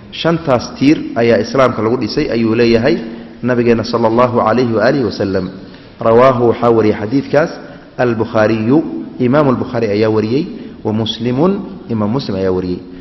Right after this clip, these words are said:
Ballantii uu noo qaaday Imaam, al-Imaam an-Nawawi alayhi rahmatullah xali, uu lahaa xadiista in badan oo ka mid ah, waxay ku jiraan saxiixaynka,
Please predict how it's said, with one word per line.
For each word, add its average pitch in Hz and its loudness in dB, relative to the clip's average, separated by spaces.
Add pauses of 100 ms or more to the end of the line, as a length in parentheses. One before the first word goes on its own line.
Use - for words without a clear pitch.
(200)
Ballantii 175 4
uu 156 4
noo 175 4
qaaday 139 4
Imaam, 160 4 (1300)
al-Imaam 151 4 (460)
an-Nawawi 156 6
alayhi 160 6
rahmatullah 131 2
xali, 147 6 (1040)
uu 165 6
lahaa 160 4
xadiista 180 0
in 240 6
badan 165 6
oo 143 6
ka 180 4
mid 139 2
ah, 110 0 (520)
waxay 156 4
ku 226 4
jiraan 175 4
saxiixaynka, 151 4